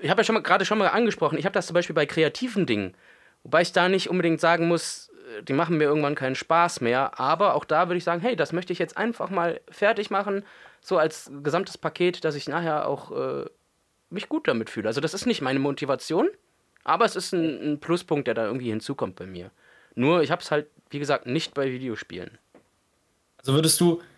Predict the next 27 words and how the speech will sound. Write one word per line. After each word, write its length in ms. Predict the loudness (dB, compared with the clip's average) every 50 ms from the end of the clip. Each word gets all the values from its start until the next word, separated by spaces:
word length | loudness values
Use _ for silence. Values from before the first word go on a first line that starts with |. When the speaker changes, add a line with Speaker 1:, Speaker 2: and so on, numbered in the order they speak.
| _ _ _ _ _ _ _ _ 0
Speaker 2:
also 360 | 2 4 4 6 4 2 2
bist 240 | 2 4 4 4 4
du 40 | 4
denn 140 | 6 6 6
jemand, 200 | 6 6 6 6
der 80 | 6
dann 280 | 6 6 6 6 6 6
ein 60 | 4
Videospiel 360 | 4 4 4 4 4 4 2
extra 260 | 2 4 2 2 2 2
auf 140 | 0 0 0
easy 400 | 2 4 6 6 6 4 4 2
spielt 420 | 2 0 0 0 0 2 2 2 4
oder 140 | 4 4
spielst 320 | 2 2 2 2 2 2 4
du 40 | 4
dann 240 | 4 4 6 6
wirklich 280 | 4 4 2 2 2 2
erstmal 320 | 2 2 4 4 4 4
etwas 200 | 4 2 2 2
auf 140 | 2 2 4
normal? 640 | 4 6 6 6 6 6 6 6 6 6 4 4 4 4
Wie 80 | 2
ist 120 | 2 4 4
das 140 | 4 4 4
bei 140 | 4 6
Speaker 1:
Äh, 40 | 6